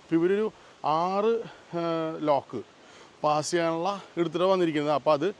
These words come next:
ഗവൺമെന്റിന് അതിൻ്റെ ഫണ്ടൊക്കെ അയാൾ അടച്ചു കഴിഞ്ഞാൽ ഈ സാധനം കറക്റ്റായിട്ട് വരും, ഓപ്പറേറ്റ് ചെയ്യും. അപ്പൊ നമ്മൾ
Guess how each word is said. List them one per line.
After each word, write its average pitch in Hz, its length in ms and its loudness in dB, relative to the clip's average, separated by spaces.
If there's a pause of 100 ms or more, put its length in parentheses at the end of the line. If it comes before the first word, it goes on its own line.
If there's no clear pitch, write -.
(300)
ഗവൺമെന്റിന് 175 460 4
അതിൻ്റെ 185 200 0
ഫണ്ടൊക്കെ 175 340 -2
അയാൾ 170 160 0
അടച്ചു 165 200 -2
കഴിഞ്ഞാൽ 165 240 0 (460)
ഈ - 100 2
സാധനം 165 320 -2 (300)
കറക്റ്റായിട്ട് 165 540 -4
വരും, 180 180 -4 (540)
ഓപ്പറേറ്റ് 170 440 0 (140)
ചെയ്യും. 175 180 0
അപ്പൊ 127 140 -10
നമ്മൾ 147 140 -2